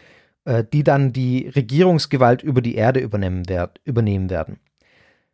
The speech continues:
Wir wissen heute, auch das ist nicht passiert. Neunzehnhundertfünfundzwanzig ist dahin gezogen wie viele andere Jahre auch. Das letzte Datum, auf das ich an der Stelle noch eingehen möchte, also ich würde sagen, die drei wichtigsten Daten, die,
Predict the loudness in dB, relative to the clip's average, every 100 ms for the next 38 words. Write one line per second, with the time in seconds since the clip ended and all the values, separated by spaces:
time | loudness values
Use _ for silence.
0 | _ _ 0 0 2 4 4 4 2 2
1 | 2 2 0 -4 0 0 -4 -6 -4 0
2 | 2 2 2 2 2 0 0 0 0 0
3 | 0 0 -4 -4 -4 -4 -8 -20 _ _
4 | _ _ 0 2 2 2 0 0 2 -2
5 | 0 0 -2 _ -8 -2 -2 -2 -4 -2
6 | -4 -4 -4 -6 -8 -8 -8 -8 _ _
7 | _ _ _ _ -8 0 0 0 -2 0
8 | 0 -2 -4 -2 -2 -2 -2 0 0 0
9 | -2 -2 -2 -2 -2 -2 -2 -2 0 0
10 | 0 -2 0 0 0 0 0 0 -2 -4
11 | -6 -2 0 0 0 -4 -6 -8 -6 -4
12 | -4 -6